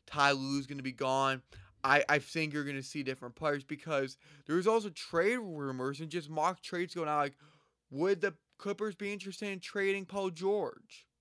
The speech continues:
I'd rather keep Paul George than Kawhi Leonard just from a health standpoint. One's a lot more healthy than the other, but who's better?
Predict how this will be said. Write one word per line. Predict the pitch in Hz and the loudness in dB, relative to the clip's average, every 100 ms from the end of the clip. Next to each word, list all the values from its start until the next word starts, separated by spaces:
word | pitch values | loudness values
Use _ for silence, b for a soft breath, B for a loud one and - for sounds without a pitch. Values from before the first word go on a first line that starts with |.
| b b b b b b _ _ _ _ | b b b b b b _ _ _ _
I'd | 143 185 240 | 6 8 8
rather | 214 196 175 170 | 6 4 4 -4
keep | - 185 175 | -10 -12 -10
Paul | - 170 147 | -4 -2 -2
George | 135 160 175 | -2 -4 -4
than | 151 135 | -6 -12
Kawhi | - 147 143 131 | -6 0 2 2
Leonard | 123 156 147 | 0 -4 -4
just | 131 147 147 | -4 -6 -6
from | 160 | -6
a | 127 | -6
health | 127 135 160 | -2 -2 -2
standpoint. | - 139 131 - 131 135 160 - _ b b b | -6 -10 -10 -10 -10 -8 -10 -14 _ b b b
One's | - 139 175 170 | -8 -2 0 0
a | |
lot | 180 180 | 0 0
more | 170 165 | 0 -2
healthy | 170 170 - | 0 -2 -4
than | 160 151 | -6 -4
the | 131 | -2
other, | 151 196 151 135 139 b b b | 0 0 -2 -6 -6 b b b
but | 143 | 0
who's | 147 185 175 | 0 -2 -4
better? | 143 160 180 214 220 | 2 4 4 2 0